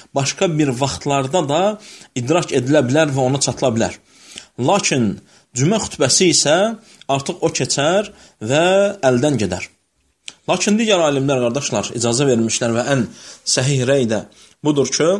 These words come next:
insan, e, uca səs çıxartmadan, uca səs olmadan yanındakılara,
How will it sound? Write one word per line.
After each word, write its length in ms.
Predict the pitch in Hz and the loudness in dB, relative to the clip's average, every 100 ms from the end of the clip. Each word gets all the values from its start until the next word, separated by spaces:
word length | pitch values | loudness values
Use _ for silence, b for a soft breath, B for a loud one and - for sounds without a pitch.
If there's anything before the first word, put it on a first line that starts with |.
| 233 B B B | -4 B B B
insan, 640 | 127 123 - 165 196 214 202 _ _ _ _ _ _ _ _ b b | -2 0 2 2 0 -2 -8 _ _ _ _ _ _ _ _ b b
e, 160 | b - | b -8
uca 260 | - 131 180 | -2 0 2
səs 520 | - 143 - - _ _ - | 2 0 0 -4 _ _ -10
çıxartmadan, 720 | - 170 170 165 156 175 185 | -4 -4 -4 -4 0 0 -2
uca 180 | 147 151 | -4 -2
səs 300 | 143 127 - | 0 -2 0
olmadan 560 | 170 156 156 151 180 | 0 2 0 0 0
yanındakılara, 760 | 156 135 139 131 127 - 127 147 | 0 0 0 -2 -2 -2 0 0